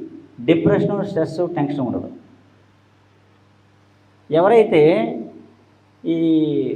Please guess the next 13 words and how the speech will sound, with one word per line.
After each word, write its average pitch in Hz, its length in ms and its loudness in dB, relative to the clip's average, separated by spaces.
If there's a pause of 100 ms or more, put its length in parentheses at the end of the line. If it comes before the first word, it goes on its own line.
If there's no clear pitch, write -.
(960)
మానసిక 208 400 6
వ్యాధులతో 180 380 8
బాధపడుతూ 143 720 6 (1080)
ఐదేసి, 170 440 6
పదేసి 156 400 4
మందులు 139 320 0
మింగుతున్నారో 120 680 -2 (640)
వాళ్ళు 135 320 2 (260)
రోజుకు 180 280 0
ఒక 160 140 0
ఆకు 147 520 0
ఇంట్లో 160 360 2
పెట్టుకుని 131 360 0